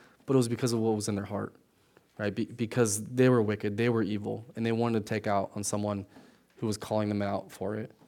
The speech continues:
So let's pray. Father, we thank you for this day. We thank you for our, our time in your word. Lord, we thank you for your grace and your goodness towards us.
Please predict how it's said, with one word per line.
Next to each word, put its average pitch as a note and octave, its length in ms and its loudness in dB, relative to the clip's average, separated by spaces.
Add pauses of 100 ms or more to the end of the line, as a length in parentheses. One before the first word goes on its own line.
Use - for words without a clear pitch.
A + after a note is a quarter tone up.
(480)
So G2 320 2 (260)
let's B2+ 140 2
pray. A#2 180 6 (380)
Father, D3 240 12
we D3 60 12
thank D#3 200 6
you D3 80 4
for C#3+ 100 4
this A#2 180 4
day. C3+ 280 10 (460)
We B2 60 -2
thank C3 180 2
you C3 40 -2
for C3 140 6
our, A2 120 8 (180)
our G#2 160 0
time B2+ 300 0
in A#2+ 60 2
your G#2 120 0
word. A2 340 2 (760)
Lord, B2 140 6
we B2+ 60 8
thank C#3+ 240 2
you C#3 80 6
for B2 200 2
your A2+ 180 2
grace A#2+ 460 4
and A2+ 80 2
your G#2 120 0
goodness A#2+ 440 0
towards A#2 320 0
us. A2+ 400 -2